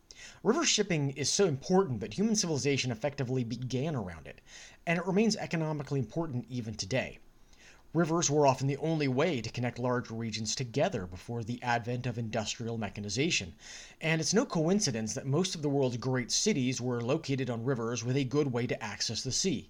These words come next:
including London, Rome, Paris, and New York, and we could easily bring up numerous examples from the Middle East or Asia. The oncoming transportation revolution affected Europe as well as the United States, of course,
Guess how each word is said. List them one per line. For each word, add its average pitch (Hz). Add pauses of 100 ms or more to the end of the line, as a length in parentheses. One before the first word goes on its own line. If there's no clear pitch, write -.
(520)
including 139
London, 139 (120)
Rome, 135
Paris, 139
and 120
New 135
York, 117 (340)
and 180
we 214
could 208
easily 214
bring 139
up -
numerous 180
examples 127
from 120
the 117
Middle 139
East -
or 156
Asia. 135 (1200)
The 147
oncoming 208
transportation 156
revolution 143
affected 113
Europe 110
as 117
well 160
as 160
the 143
United 113
States, -
of 101
course, -